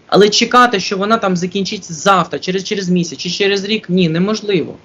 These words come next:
Це ми повинні з вами розуміти, що ми з вами живемо в дуже історичний період, який буде в усіх підручниках світу. Тому, на жаль,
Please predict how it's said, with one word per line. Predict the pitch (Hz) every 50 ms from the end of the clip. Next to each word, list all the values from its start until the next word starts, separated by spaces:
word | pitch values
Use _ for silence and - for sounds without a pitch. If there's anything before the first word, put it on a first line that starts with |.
| _ _ _ _ _ _ _ _ _ _ _ _ _ _ _ _ _ _ _ _ _
Це | - - - 202 220 254 262 254 - - - - - _ -
ми | - 196 240 277 269 - - - _ - - -
повинні | 226 240 233 262 254 233 -
з | 190
вами | 214 226 220 208
розуміти, | 202 202 196 214 233 254 247
що | 214 - - 196
ми | 214 226
з | 226 -
вами | 202 202 196 196 185 - _ -
живемо | 190 180 175 190 180 175 180 185 202 208
в | 196 175 160 160
дуже | 156 165 214 247 226 220 220 208 196 - - _ _ _ _ _ _ _ _ _ _ _ -
історичний | 196 185 - - - - 190 180 175 190 220 233 220 - - 190 185 175 165
період, | 143 - 165 165 156 131 90 71 67 - - - - - - - - - _ - - - - - _ _ _ _ -
який | - 156 175 175 175 185 214 226 214
буде | 180 151 170 190 190 165 165 160 147
в | 143 - - -
усіх | 156 - - - 240 226 -
підручниках | - 165 - - 170 175 170 - - 160 143 - 127 123 -
світу. | - - - - - - - - _ _ _ _ _ _ _ _ _ _ _ _ _ _ _
Тому, | - 170 170 190 214 220 214 185 - - - _ _ _ _ _ _ _ _ _ _ _ _ _ _ _ _ - - -
на | - 160 170 180
жаль, | 175 - - - 208 233 240 240 240